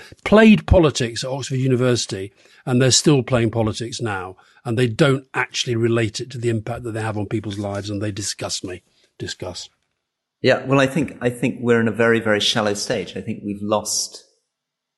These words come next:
Speaker 2: confidence. I mean, this is, of course, one of the things that people like Dugin are reaching for, isn't it? I mean, they, they sense, he, he's probably right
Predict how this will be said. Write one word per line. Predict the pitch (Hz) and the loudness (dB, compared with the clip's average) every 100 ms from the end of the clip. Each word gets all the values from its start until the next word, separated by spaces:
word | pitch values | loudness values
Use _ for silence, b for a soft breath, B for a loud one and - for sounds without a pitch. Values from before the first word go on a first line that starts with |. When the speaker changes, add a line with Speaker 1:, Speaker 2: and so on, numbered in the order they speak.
| _ | _
Speaker 2:
confidence. | - 113 - 95 - 113 | -4 -4 -4 -8 -6 -4
I | |
mean, | 127 | -2
this | 143 - | -2 -2
is, | 127 | -6
of | |
course, | - 104 104 | -6 -6 -2
one | 101 | -2
of | |
the | 104 | -2
things | 98 - | -8 -8
that | - | -10
people | - 104 95 | -10 -6 -6
like | - | -4
Dugin | 107 98 92 | -6 -4 -4
are | 92 | -4
reaching | 127 131 107 - | -6 -6 -10 -10
for, | - | -8
isn't | 110 101 | -8 -8
it? | - - | -12 -12
I | 101 | -10
mean, | 104 | -4
they, | 110 107 104 - | 0 0 0 -6
they | 101 107 104 | 0 0 0
sense, | 107 - 160 98 - - - - 117 | -4 -2 0 0 -2 -2 -4 -10 -6
he, | 131 | -4
he's | 135 131 | -4 -2
probably | 190 156 110 | 0 0 -2
right | 101 120 117 - - | 0 2 2 -2 -10